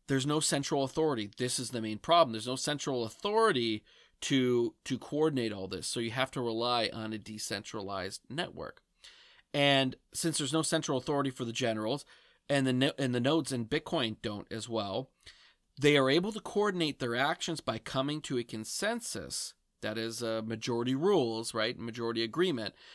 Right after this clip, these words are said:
via an agreement by more than fifty-one percent of the nodes on the network. Faulty nodes, whether it's, uh, or malicious nodes, and like I said, does not have to be necessarily malicious,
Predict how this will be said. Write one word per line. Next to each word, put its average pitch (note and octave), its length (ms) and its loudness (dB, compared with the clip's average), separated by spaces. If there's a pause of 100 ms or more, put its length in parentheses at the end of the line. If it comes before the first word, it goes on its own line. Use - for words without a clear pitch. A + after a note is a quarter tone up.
(160)
via C#3 180 8
an E3 60 8
agreement C3+ 400 4
by B2+ 140 4
more A#2 180 0
than A2 80 -4
fifty-one F3 400 -4
percent D#3 300 -4
of C#3 80 -6
the C3 80 -2
nodes A2 260 -4
on A2+ 80 -6
the C3+ 80 -6
network. D#3+ 460 -2 (500)
Faulty D3+ 340 6
nodes, D3+ 460 0
whether A2+ 460 0
it's, - 500 -6
uh, A#2 220 0
or B2+ 200 2
malicious C3 480 0
nodes, C3+ 300 0
and A#2+ 240 -4
like A2+ 220 0
I B2+ 80 -2
said, B2+ 260 -2
does A2+ 160 -8
not A2 200 -8
have A#2 200 -2
to B2 80 -8
be A#2+ 240 -2 (260)
necessarily A#2+ 540 -2
malicious, C3 540 -4